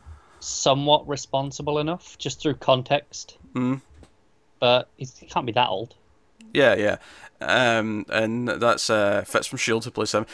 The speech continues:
Speaker 2: And then you have Saoirse Ronan, who's, like, the, the girl about the same age as him, who lives next door, sort of, well, down the road. It's like there's one house left with people in it, <laughs> and it's the one on
Speaker 1: Yeah.
Speaker 2: this street, so that's the one she's in. Uh, and then Matt Smith plays the villain, uh, who sort of presides over this sort of ghost town,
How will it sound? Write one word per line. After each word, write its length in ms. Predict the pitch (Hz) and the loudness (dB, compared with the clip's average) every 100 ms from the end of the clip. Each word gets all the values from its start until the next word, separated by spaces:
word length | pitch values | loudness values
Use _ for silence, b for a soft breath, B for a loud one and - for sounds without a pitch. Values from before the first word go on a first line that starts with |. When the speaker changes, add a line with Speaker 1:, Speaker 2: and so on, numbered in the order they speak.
| B B | B B
Speaker 2:
And 80 | 117 | 8
then 120 | 120 | 8
you 80 | 120 | 8
have 140 | 117 | 2
Saoirse 300 | - 165 175 | 4 4 4
Ronan, 220 | 135 135 131 | 4 4 2
who's, 180 | 127 | -2
like, 80 | 113 | -2
the, 280 | 98 104 104 | 0 0 0
the 120 | 107 | 0
girl 240 | 127 139 135 | 4 6 4
about 140 | 117 | 2
the 60 | - | 0
same 200 | 127 120 | 2 0
age 140 | 110 | -2
as 100 | - | 0
him, 280 | 104 107 113 - | 2 0 -4 -2
who 80 | 113 | 2
lives 260 | 110 107 | 2 2
next 240 | 113 - - | -2 -2 -4
door, 280 | 95 101 - | -4 -6 -4
sort 200 | 113 107 | 0 0
of, 100 | 110 | 0
well, 180 | 104 - - | -8 -6 0
down 240 | 120 110 | 2 2
the 100 | 98 | -2
road. 180 | 92 92 | -2 -2
It's 140 | 104 | 0
like 80 | 151 | 2
there's 120 | 143 | 4
one 140 | 147 170 | 6 6
house 300 | 131 123 - | 6 4 4
left 180 | 110 - | 2 2
with 120 | - | -8
people 280 | 117 104 101 | -6 0 0
in 60 | |
it, 100 | 110 - | 2 0
<laughs> 100 | - | 6
and 120 | 180 | 8
it's 140 | 175 - | 8 6
the 60 | |
one 120 | 127 | 6
on 80 | 127 | 6
Speaker 1:
Yeah. 60 | 110 | 4
Speaker 2:
this 100 | 113 | 0
street, 320 | - 113 - | 0 -4 -2
so 140 | - | 4
that's 180 | 120 131 | 4 4
the 60 | 123 | 0
one 100 | 113 | -4
she's 220 | - 110 | -4 -2
in. 140 | 104 - B B B B - | -2 -4 B B B B 0
Uh, 240 | 113 113 - B | 4 4 0 B
and 100 | - | 6
then 120 | 135 151 | 8 10
Matt 200 | 190 165 | 10 10
Smith 380 | - 170 151 | 4 4 4
plays 320 | - 143 135 117 | 4 2 4 2
the 80 | |
villain, 560 | 107 104 147 127 107 98 B B - | 0 6 6 6 2 -2 B B 0
uh, 300 | 104 104 104 | 4 6 6
who 260 | - 120 113 | 2 0 0
sort 260 | - 123 113 | 2 4 4
of 80 | |
presides 480 | - 117 120 120 117 | 2 0 4 4 4
over 200 | 113 98 | 0 0
this 160 | 98 - | -2 0
sort 180 | - 101 | 0 0
of 140 | 107 | -2
ghost 320 | 113 113 - | -2 0 0
town, 340 | - 98 92 | 2 0 0